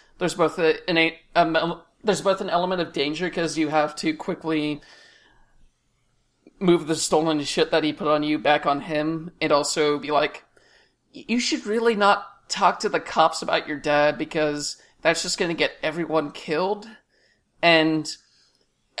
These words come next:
h-, your initial suggestion to him is being like, "Just go home to your father, give everything back, never talk about this again." But instead he takes it up a step further and it's like,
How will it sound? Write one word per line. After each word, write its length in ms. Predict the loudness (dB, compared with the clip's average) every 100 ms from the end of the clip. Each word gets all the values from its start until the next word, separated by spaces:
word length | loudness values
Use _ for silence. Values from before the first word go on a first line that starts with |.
| -16 _ -16
h-, 340 | -8 -6 -6 -8
your 220 | 4 6 6
initial 420 | 4 0 0 -2
suggestion 560 | -4 -2 -2 0 -4
to 80 | -2
him 180 | -2 -2
is 120 | -2
being 180 | 0 2
like, 300 | 2 0 -4
"Just 240 | -2 2
go 100 | 4
home 280 | 4 2 -2
to 100 | 0
your 100 | -4
father, 800 | 0 6 6 6 2 2 -2 -10 _ _ _
give 180 | -6 0
everything 460 | 0 0 -4 -4 0
back, 480 | 2 2 0 -8 _ _ _ _
never 320 | 0 2 2 2
talk 260 | 2 2
about 180 | 2 2
this 140 | 0
again." 540 | -4 0 2 2 -4 0
But 140 | 2
instead 420 | 2 0 0 0 0
he 180 | -6
takes 360 | -6 -4 -2 -2
it 60 | -2
up 300 | -4 -10 _ _ -8
a 60 | -6
step 320 | 0 -2 0
further 300 | 0 0 -2
and 80 | -4
it's 120 | -2
like, 280 | -2 -2